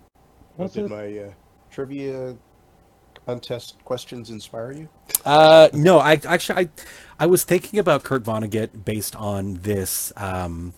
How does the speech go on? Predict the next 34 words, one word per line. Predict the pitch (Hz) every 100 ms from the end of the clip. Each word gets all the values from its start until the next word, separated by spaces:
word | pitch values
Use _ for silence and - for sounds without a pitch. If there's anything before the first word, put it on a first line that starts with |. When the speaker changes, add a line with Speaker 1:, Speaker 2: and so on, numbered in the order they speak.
| - - -
Speaker 3:
a | 98
podcast | - 135 - 127 107
I | 95
was | 90
listening | 98 - 98
to | - 104
called | - 90 78 -
Vonneguys, | 90 101 147 156 160 180 190 - - - - - - _
where | 101 104 98 101 -
it's, | 110 123
it's | -
a | 110
spin-off | - 117 104 98 -
of | 98
another | 90 92
show | 92 - 98
that | 95
I |
used | 95 95
to | - 95 -
listen | 101 - 101
to, | 101
where | 90 92 80 - _
they | 110 101
would | 98 90
read | 101 107
a | 98
Kurt | - 104 95
Vonnegut | 95 104 104 98
book | 113 104 - -
and | 98
then | 90
they | 87
would | 85 82